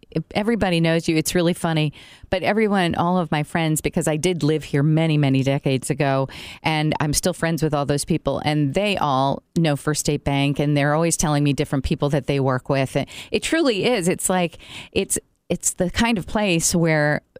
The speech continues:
you know people, they know you. There's so much respect there. And it's a, a different experience because of that, I think.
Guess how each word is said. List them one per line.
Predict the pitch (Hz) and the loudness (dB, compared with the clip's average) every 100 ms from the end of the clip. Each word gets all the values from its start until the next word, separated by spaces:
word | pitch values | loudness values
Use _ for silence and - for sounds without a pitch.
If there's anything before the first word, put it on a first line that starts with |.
| - | 0
you | 170 196 | 2 4
know | 196 175 | 2 2
people, | 190 - 175 | 0 0 0
they | 170 175 | 0 2
know | 165 | 2
you. | 160 160 160 151 | 2 2 2 2
There's | 151 - | 0 0
so | 190 | 0
much | 185 - | 0 0
respect | 165 - 160 - | -2 0 -4 -2
there. | 170 143 135 - - - | 0 0 -2 -8 -14 -8
And | - 180 175 160 - | -4 0 0 -2 -2
it's | 175 - - - - | -4 -2 -2 -2 -2
a, | 170 - | -2 -2
a | 156 | -2
different | 190 - 185 151 | -2 -2 -2 -2
experience | 165 175 247 190 - | -2 0 0 0 -2
because | 160 - 208 190 | -4 -2 0 0
of | 143 | -2
that, | 120 123 | -2 0
I | 135 | -2
think. | - 120 - | -2 -2 -2